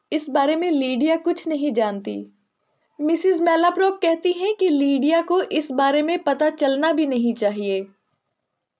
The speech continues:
और फिर लूसी को एक और लेटर देती हैं कि वो ये लेटर सर लूसियस को दे आए।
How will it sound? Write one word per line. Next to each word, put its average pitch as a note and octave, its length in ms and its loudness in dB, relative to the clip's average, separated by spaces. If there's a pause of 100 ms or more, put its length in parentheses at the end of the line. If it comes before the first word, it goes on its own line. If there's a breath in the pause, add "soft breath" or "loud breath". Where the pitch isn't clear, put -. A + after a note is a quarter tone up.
(100)
और F#4 120 2
फिर F#4+ 240 2
लूसी F4 460 2
को F#4+ 180 2
एक D#4 340 -2
और E4+ 180 4
लेटर D4+ 360 2
देती C#4 300 0
हैं D4 240 -4 (380 soft breath)
कि D#4+ 80 0
वो D#4+ 160 2
ये D#4+ 300 2
लेटर D#4+ 360 2
सर D#4+ 220 0
लूसियस C4+ 500 -2
को D4 140 0
दे A3 220 0
आए। G3 260 -2